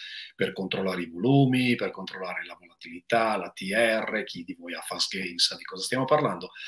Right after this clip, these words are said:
e, e magari per individuare un momento particolare e per poter chiudere o per poter entrare in una posizione. Queste però sono le uniche due eccezioni, eh, che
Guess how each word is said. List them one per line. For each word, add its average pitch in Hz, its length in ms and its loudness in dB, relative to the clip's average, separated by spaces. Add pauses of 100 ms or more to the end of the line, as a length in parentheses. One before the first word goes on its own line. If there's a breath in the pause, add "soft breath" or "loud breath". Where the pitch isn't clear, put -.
(560 loud breath)
e, 170 420 10
e 123 60 6
magari 143 440 4
per 110 180 2
individuare 117 800 2
un 95 180 0
momento 98 680 -2
particolare 117 1040 2
e 95 120 -2
per - 320 -4
poter - 380 0
chiudere 131 340 2
o 101 160 0
per 98 260 -4
poter 101 340 -2
entrare 92 600 -2
in 90 140 -12
una 87 200 -14
posizione. - 640 -8 (380 loud breath)
Queste 165 320 10
però 139 260 10
sono 127 300 6
le 123 120 6
uniche 139 380 4
due 123 320 6
eccezioni, 120 1000 4 (380 loud breath)
eh, 87 1200 -4
che 110 720 2